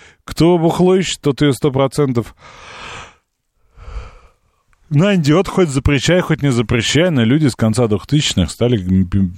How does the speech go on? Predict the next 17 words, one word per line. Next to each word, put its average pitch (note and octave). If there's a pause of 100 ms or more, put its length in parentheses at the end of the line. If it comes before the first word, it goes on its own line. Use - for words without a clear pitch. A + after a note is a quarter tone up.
(100)
пить B2
гораздо G2+
меньше. F#2
Да A2
вы D3+
знаете, D#3
я A#2+
тут A2
тоже C#3+
вот, D#2 (840)
м, F2
среди A2+
детей A#2+ (380)
общался D3+ (1160)
из A2
разных G2
регионов. F#2